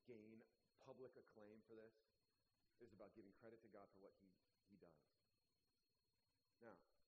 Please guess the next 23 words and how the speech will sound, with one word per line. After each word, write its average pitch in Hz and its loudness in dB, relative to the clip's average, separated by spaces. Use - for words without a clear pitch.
this 147 -4
is 143 -6
different 139 4
than, 113 0
for, 139 8
for 143 12
as - 4
far 175 12
as 143 10
Jesus 123 0
goes, 98 8
this 123 -4
is 120 -6
different 113 6
than 110 2
any 135 4
other 110 8
of 98 0
the 127 -6
traveling 107 6
sort 101 2
of 90 -4
reputed 135 4